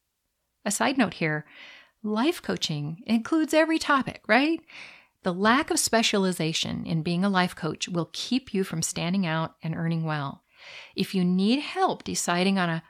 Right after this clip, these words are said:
viable target audience and a narrow enough niche, let's have a strategy session. This is my superpower and your first step. Find that at prosperouscoach dot com slash strategy.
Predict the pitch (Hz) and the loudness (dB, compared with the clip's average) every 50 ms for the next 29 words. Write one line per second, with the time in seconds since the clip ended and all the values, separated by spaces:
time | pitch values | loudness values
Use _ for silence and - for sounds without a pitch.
0 | _ _ 165 147 165 151 165 185 208 202 185 175 170 - - 170 156 156 - 151 | _ _ -2 0 2 4 4 4 4 4 2 0 -2 0 0 -2 -2 0 -2 -4
1 | 147 147 151 151 151 151 - 165 - - 165 156 156 156 165 165 175 190 208 220 | -6 -6 -8 -8 -8 -8 -8 -8 -6 -4 -4 -2 -2 0 0 2 2 4 4 4
2 | 226 202 180 160 - - 156 156 151 - - - - - - - - - - - | 4 4 4 2 -2 -2 -4 -4 -2 -2 -4 -6 -6 -10 -18 -20 -20 -20 -20 -20
3 | _ _ _ _ _ 494 508 466 - 254 214 202 202 - - 214 190 185 180 160 | _ _ _ _ _ 0 2 4 4 4 4 4 2 2 4 4 4 4 2 0
4 | 156 143 139 - - 147 - - - - 190 - - _ 180 175 - 170 165 - | -4 -6 -6 -8 -8 -6 -6 -6 -8 -8 -12 -16 -8 _ -4 -2 -2 -2 -2 -2
5 | 151 147 147 - - - 208 208 254 247 - - 233 226 233 233 240 240 247 254 | -2 -2 -2 -2 -2 -2 -2 -2 -4 -6 -4 -4 -2 0 0 0 0 0 -2 -4
6 | - - - - - - - _ _ _ _ - 220 240 240 220 214 202 185 185 | -6 -12 -20 -20 -20 -20 -20 _ _ _ _ -2 2 2 4 4 4 2 0 2
7 | 185 196 196 196 196 196 202 - - 185 170 175 - - - - - - - - | 2 4 4 6 4 4 2 0 -2 -2 -2 0 0 -2 -2 -4 -6 -8 -8 -10
8 | - _ _ _ _ _ _ _ _ _ _ _ _ _ _ _ - 190 185 208 | -16 _ _ _ _ _ _ _ _ _ _ _ _ _ _ _ 2 4 6 6
9 | 226 233 214 202 202 196 214 254 196 170 165 160 - - _ - - - 185 190 | 6 6 6 6 4 4 2 0 0 2 2 2 2 -2 _ -18 -2 0 0 2
10 | 202 - - 320 320 - 320 254 - - - 196 - - - 175 151 147 147 147 | 2 0 -2 -4 -4 0 -2 -2 -2 -2 -4 -4 -4 -4 -4 -4 -2 -2 -4 -6
11 | - - 160 151 156 151 - - - - - 156 143 147 143 - - - 170 - | -6 -4 -2 -2 -2 -2 -2 -2 -2 -2 -2 -4 -4 -4 -4 -6 -6 -6 -10 -14